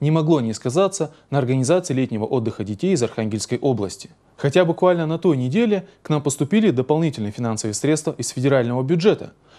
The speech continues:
почти шестьдесят пять миллионов рублей. Но они, как выяснилось, имеют целевое назначение – на приобретение путевок для детей, находящихся в трудной жизненной ситуации.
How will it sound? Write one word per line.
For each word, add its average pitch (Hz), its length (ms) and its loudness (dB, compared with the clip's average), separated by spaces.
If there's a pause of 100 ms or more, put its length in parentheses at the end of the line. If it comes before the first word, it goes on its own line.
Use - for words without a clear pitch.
(120)
почти 151 300 0
шестьдесят 135 520 0
пять 208 220 2
миллионов 151 380 0
рублей. 104 380 -4 (460)
Но 151 160 4
они, 233 360 2
как 180 180 2
выяснилось, 170 680 0
имеют 185 340 2
целевое 135 360 2
назначение – 113 640 -4 (400)
на 139 120 0
приобретение 147 680 2
путевок 214 560 2
для 123 180 -2
детей, 135 440 -2
находящихся 165 760 0
в 175 60 -20
трудной 139 300 0
жизненной 117 340 -2
ситуации. - 500 -4